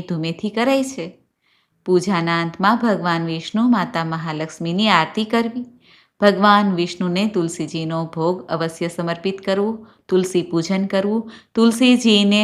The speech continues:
સોળ શૃંગારની સામગ્રી ભેટ ધરી શકાય છે, ધૂપ, દીપ, નૈવેદ્ય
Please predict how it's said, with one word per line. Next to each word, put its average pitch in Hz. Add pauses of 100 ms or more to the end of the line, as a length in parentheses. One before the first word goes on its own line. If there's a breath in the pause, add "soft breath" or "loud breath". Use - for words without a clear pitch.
સોળ 180
શૃંગારની 170
સામગ્રી 160
ભેટ 160
ધરી 175
શકાય 185
છે, 208 (200)
ધૂપ, 175 (180)
દીપ, 170 (100)
નૈવેદ્ય 160